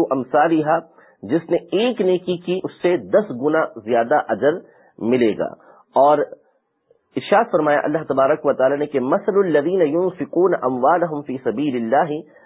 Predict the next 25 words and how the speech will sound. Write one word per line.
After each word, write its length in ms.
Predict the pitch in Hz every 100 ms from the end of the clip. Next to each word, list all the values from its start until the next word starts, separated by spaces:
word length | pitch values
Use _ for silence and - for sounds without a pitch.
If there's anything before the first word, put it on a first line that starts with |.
| _ -
کمثل 460 | 247 214 220 190 156 -
حبۃ 360 | 196 135 139 113 101 -
انبتت 540 | 190 196 156 - 175 -
سبع 260 | 139 - 143
سنابل 480 | 139 156 185 170 135 -
فی 120 | 131 -
کل 280 | 220 196 190
سنبلۃ 440 | 190 175 160 147 165
مئۃ 320 | 147 135 104 104 -
حبۃ 420 | 170 147 190 208 _ - - -
واللہ 480 | 104 143 139 180 196 180
یضاعف 520 | 135 165 190 - 196 214
لمن 340 | 220 226 226
یشاء، 380 | 202 190 170 131 - _ _ _ _ 95
یعنی 340 | 104 160 190
جو 220 | 113 175 190 139
اللہ 240 | 156 180 165
تعالیٰ 260 | 135 170 170
کے 100 | 143
راستے 340 | 139 139 -
میں 120 | 180 156
مال 480 | 113 117 147 196 202
خرچ 260 | 202 190
کرتے 320 | - 180 190 196
ہیں، 180 | 202